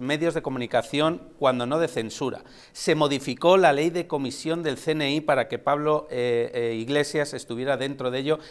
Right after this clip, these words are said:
que me dirán en qué tiene que ver esto con, eh, la pandemia.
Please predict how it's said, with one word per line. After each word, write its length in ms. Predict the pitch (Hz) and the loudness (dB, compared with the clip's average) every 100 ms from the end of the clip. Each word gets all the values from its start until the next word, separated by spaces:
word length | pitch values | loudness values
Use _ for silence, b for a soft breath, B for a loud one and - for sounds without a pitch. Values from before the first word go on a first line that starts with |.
| B - | B -4
que 120 | 117 | -2
me 100 | 120 | 0
dirán 340 | 120 147 160 - | 4 4 2 -6
en 100 | 120 | -4
qué 160 | 147 | -2
tiene 340 | 135 139 143 131 | -2 -2 -2 -2
que 100 | 123 | -2
ver 180 | 127 | -2
esto 340 | 131 127 139 139 | -2 -4 -4 -4
con, 320 | - 123 131 - | -2 -2 -2 -8
eh, 120 | 120 113 | -6 0
la 200 | 110 - | 0 2
pandemia. 420 | 107 113 107 | 2 2 0